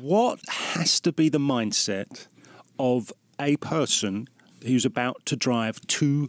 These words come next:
hundred plus miles per hour? I think we've already discussed this in a previous show, but I, I make no excuse for revisiting this. You drove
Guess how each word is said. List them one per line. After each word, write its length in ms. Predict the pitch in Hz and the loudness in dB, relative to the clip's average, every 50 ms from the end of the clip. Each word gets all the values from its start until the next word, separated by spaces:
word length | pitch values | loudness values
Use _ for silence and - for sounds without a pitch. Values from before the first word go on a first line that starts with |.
| - - - | -6 -12 -10
hundred 560 | - - 147 131 127 123 110 117 107 - - | -6 -2 0 0 0 2 0 -2 -2 -4 -10
plus 460 | - - - 156 120 - - - - | -10 -6 -4 -4 -4 -2 -4 -6 -4
miles 420 | - 107 107 110 107 104 104 98 - | -2 -2 0 0 0 -2 -4 -6 -8
per 240 | - - 101 92 92 | -8 -8 -8 -8 -6
hour? 280 | 90 82 85 92 - - - | -8 -8 -8 -10 -10 -8 -6
I 60 | - | -6
think 240 | 180 - 277 285 233 | 0 2 2 4 4
we've 120 | 269 214 254 | 4 6 6
already 220 | 240 226 190 185 | 4 4 4 2
discussed 420 | 160 170 - - - 180 190 - - | 2 2 2 2 2 2 2 2 2
this 140 | 160 - - | 2 2 4
in 80 | 127 | 2
a 60 | 120 | 2
previous 380 | - - - 135 120 110 123 - | 2 2 2 2 4 4 2 2
show, 260 | - - 147 127 117 | 2 2 2 2 0
but 160 | 101 123 120 - _ | 0 -2 -4 -4 _
I, 580 | - - - - - - - - 147 156 151 143 | -12 -10 -10 -8 -8 -8 -8 -8 -8 -6 -6 -4
I 40 | 143 | 0
make 200 | 143 143 139 143 | 0 0 2 2
no 100 | 135 135 | 2 0
excuse 320 | 127 120 - - 139 120 - | 0 0 0 0 0 0 2
for 120 | - 135 | 2 2
revisiting 680 | 117 127 127 120 139 180 170 165 - - - 95 95 | 4 4 4 4 4 2 2 2 2 2 2 2 2
this. 320 | 98 107 123 127 - - - - - - - - - - - - - - - - _ _ _ _ _ _ _ _ | 2 0 2 2 0 0 -2 -6 -18 -18 -16 -16 -16 -16 -18 -20 -20 -20 -20 -20 _ _ _ _ _ _ _ _
You 280 | - 135 131 147 180 202 | -6 -2 2 4 4 4
drove 420 | 175 185 170 156 156 156 143 117 | 6 6 4 6 6 4 2 0